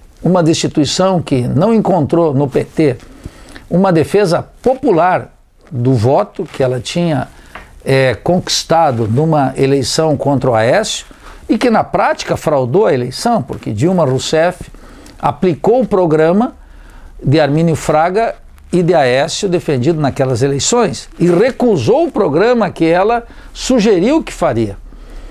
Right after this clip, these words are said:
Então, aquela destituição colocou o sistema político numa gigantesca crise,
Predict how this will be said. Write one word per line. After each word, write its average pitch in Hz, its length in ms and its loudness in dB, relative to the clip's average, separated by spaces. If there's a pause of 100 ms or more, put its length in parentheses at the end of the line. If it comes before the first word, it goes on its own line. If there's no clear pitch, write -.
(320)
Então, - 140 0
aquela 269 420 0
destituição 170 920 -2 (220)
colocou 214 580 2
o 254 40 -2
sistema 175 460 -4
político 185 560 0
numa 202 280 2
gigantesca 175 720 0
crise, 135 460 -2